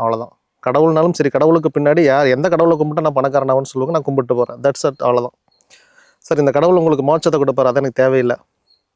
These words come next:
இது ஞானம் கிடைக்கும், அது எனக்கு தேவையில்லை. பணம் கொடுப்பியா?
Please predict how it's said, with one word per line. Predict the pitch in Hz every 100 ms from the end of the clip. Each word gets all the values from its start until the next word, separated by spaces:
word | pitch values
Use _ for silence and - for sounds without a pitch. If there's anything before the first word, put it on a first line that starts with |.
| _ _ _ _ _ _ - - - -
இது | 143 135
ஞானம் | 151 190 160
கிடைக்கும், | 151 139 131
அது | 131
எனக்கு | 127 127
தேவையில்லை. | 135 143 127 131 _ _ _ _ -
பணம் | 143 165
கொடுப்பியா? | 147 131 139